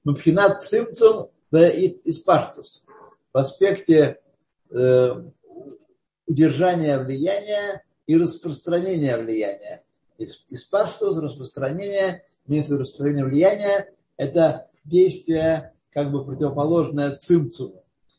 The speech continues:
Если цимцум — это удержание влияния от Всевышнего, то испаштус — это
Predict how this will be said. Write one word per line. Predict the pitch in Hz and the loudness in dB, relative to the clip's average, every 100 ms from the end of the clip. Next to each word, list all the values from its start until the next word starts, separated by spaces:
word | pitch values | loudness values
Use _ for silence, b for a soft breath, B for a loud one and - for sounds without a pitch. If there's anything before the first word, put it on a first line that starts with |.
| _ - | _ -18
Если | - 135 | -10 -10
цимцум — | - 202 180 - 151 - | -6 -4 -4 -4 -10 -8
это | 131 127 | -8 -4
удержание | 135 139 - 170 214 226 226 208 | -4 -2 -2 0 -2 -2 -6 -4
влияния | 202 208 208 214 214 214 208 | -6 -2 -2 -2 -6 -6 -6
от | |
Всевышнего, | 208 202 208 208 - 208 208 - _ _ _ - | -6 -6 -4 -6 -8 -2 -2 -2 _ _ _ -4
то | 147 139 | -2 -2
испаштус — | - - 196 196 180 - 160 | -4 -2 -2 -2 -10 -10 -8
это | 160 165 156 - | -2 -2 -2 -8